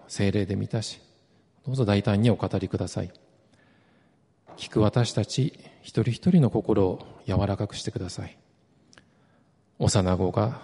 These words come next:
母親を慕い求めるように、素直に御言葉を受け入れ、感謝し、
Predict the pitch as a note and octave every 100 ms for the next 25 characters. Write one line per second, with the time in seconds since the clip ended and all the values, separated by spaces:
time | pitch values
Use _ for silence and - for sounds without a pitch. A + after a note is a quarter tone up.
0 | - - - - - - G2+ G2 G#2 A#2
1 | D#3 - - - A2 G#2 G2+ B2+ D#3 B2+
2 | G2+ F2 G#2 _ _ _ _ _ _ _
3 | - - C#3+ C#3 B2 C3+ F#2+ F#2 G2+ F#2
4 | F2+ E2+ - F#2+ F2 G2 F#2+ - - G2+
5 | F#2+ - F#2+ -